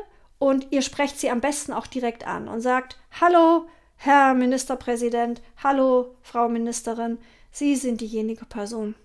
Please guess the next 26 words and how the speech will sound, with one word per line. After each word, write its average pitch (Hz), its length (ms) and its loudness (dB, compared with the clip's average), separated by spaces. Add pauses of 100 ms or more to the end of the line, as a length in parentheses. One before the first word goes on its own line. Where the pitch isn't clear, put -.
die 226 80 -10
hier 214 240 -8
handeln 202 380 -8
müssen." 240 280 -6 (880)
Und 233 380 -6
dann 247 160 -2
kommen 247 300 0
die 240 80 0
sympathischen 254 760 -4
Hobbits 330 360 -4
ins 302 160 -10
Spiel, 285 360 -6 (300)
die 233 80 -10
Heldinnen 302 520 -2
der 262 140 -4
Geschichte. 247 600 -8 (320)
Das 269 160 -2
seid 302 220 0
auf 302 120 -8
der 285 120 0
einen 311 200 2
Seite 262 240 0
ihr, 269 440 2 (300)
also 247 340 2
als 233 220 -4
Kampagnengruppe, 320 720 -2